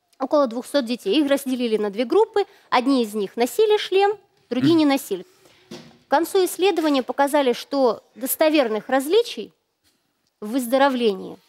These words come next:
Speaker 1: нет. Многие родители даже, к сожалению, отказались, э, участвовать в исследовании до конца, потому что возникли определенные трудности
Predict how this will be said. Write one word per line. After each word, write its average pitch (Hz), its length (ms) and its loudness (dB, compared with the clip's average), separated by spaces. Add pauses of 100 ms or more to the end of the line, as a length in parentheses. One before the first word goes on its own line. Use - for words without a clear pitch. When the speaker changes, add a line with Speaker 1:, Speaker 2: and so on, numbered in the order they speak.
(300)
Speaker 1:
нет. 226 240 -4 (1080)
Многие 349 440 2
родители 294 480 0
даже, 269 560 0
к - 60 -20
сожалению, 254 720 -2
отказались, 285 800 0
э, 233 160 2
участвовать 247 640 -2
в 240 40 -6
исследовании 233 500 0
до 226 100 0
конца, 262 380 0
потому 214 360 -4
что - 180 -8
возникли 233 400 0
определенные 240 600 0
трудности 226 540 -6